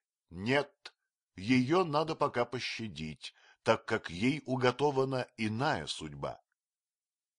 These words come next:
Итак, приближалось время великого суда.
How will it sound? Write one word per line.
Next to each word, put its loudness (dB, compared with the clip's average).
Итак, 2
приближалось 2
время -2
великого -2
суда. -6